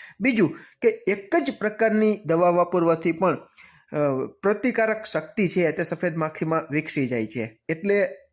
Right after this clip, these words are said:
દવાઓ સફેદ માખીના નિયંત્રણમાં તમે જે વાપરો તે બદલીને વાપરો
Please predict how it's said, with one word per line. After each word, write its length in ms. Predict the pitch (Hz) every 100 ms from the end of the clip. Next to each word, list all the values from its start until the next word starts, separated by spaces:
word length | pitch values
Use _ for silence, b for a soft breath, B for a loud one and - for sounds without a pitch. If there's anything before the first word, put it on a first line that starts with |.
| -
દવાઓ 500 | 147 170 240 226 202
સફેદ 360 | 180 175 196
માખીના 400 | 175 160 165 170
નિયંત્રણમાં 640 | 165 156 160 156 151 156 147
તમે 200 | 147 143
જે 100 | 151
વાપરો 560 | 131 135 160 170 139
તે 220 | 117 - - -
બદલીને 520 | 151 165 180 196 160 135
વાપરો 580 | 123 120 - 120 117